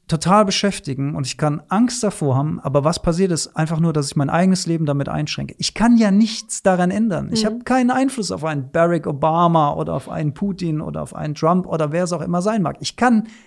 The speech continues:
Speaker 1: nichts tun. Das
Speaker 2: Mhm.
Speaker 1: Einzige, was ich in meiner Demokratie tun kann, ist, äh, wählen gehen, meinen Stimmzettel machen. Oder ich kann, wenn mir irgendwas nicht passt, bei Demonstrationen mitgehen.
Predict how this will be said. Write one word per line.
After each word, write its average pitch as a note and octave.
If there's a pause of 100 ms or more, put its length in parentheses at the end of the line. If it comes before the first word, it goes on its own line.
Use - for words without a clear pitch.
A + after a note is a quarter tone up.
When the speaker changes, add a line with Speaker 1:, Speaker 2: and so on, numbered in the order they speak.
Speaker 1:
nichts -
tun. B3+
Das -
Speaker 2:
Mhm. G#3+
Speaker 1:
Einzige, G3+
was E3+
ich F#3 (300)
in C3
meiner F3+
Demokratie F#3
tun F#3
kann, F3+
ist, - (260)
äh, -
wählen G#3+
gehen, A#3
meinen C3
Stimmzettel G#3
machen. A3 (360)
Oder F#3+
ich F#3
kann, G3
wenn F3
mir E3
irgendwas F3
nicht D#3+
passt, E3+
bei D#3
Demonstrationen G3
mitgehen. B2